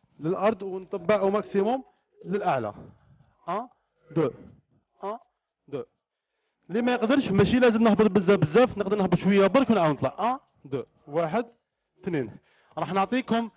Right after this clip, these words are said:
الناس اللي ما تقدرش تخدم في التمرين هذا، يعني في الكرسي ولا حتى في الدرجه ولا، راح نعطيكم تمرين جد بسيط ويستهدف نفس العضله لكن بشده منخفضه، نقدر نخدمه في الارض. كيفاش ندير؟ يدي يكونوا على، آه، نفس الوضعيه اللي كانت فوق لو بوكس،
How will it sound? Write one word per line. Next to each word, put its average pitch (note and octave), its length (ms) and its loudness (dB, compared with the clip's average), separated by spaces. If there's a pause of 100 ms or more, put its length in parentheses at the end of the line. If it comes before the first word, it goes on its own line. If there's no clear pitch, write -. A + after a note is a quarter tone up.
(380)
الناس G#3 300 2
اللي G#3+ 140 4
ما - 0 -
تقدرش G3 220 2
تخدم F3+ 240 0
في F#3 80 -4
التمرين F#3 360 2
هذا، D#3+ 300 2
يعني D3+ 200 2
في D3 80 2
الكرسي E3 380 0
ولا C#3+ 140 2
حتى F3 280 -2
في D#3+ 60 -2
الدرجه D3+ 320 0
ولا، F#3 260 2
راح F3 100 -2
نعطيكم E3+ 300 -6
تمرين F3 360 -2
جد D#3+ 280 0
بسيط E3+ 440 0 (680)
ويستهدف G3+ 420 2
نفس F#3 120 0
العضله G3+ 460 4
لكن A3 300 2
بشده A3 560 -4
منخفضه، G3 640 -2
نقدر G#3+ 280 -4
نخدمه F#3+ 480 0
في - 180 -2
الارض. C3 380 -2
كيفاش - 380 0
ندير؟ F3+ 300 0 (640)
يدي F3 220 -2
يكونوا B3 260 2
على، G3 180 2
آه، F#3 380 0
نفس A3 240 -2
الوضعيه F#3 360 -2
اللي A3+ 120 -4
كانت G3 380 -6
فوق G#3 220 0
لو D#3 140 4
بوكس، A#3 320 0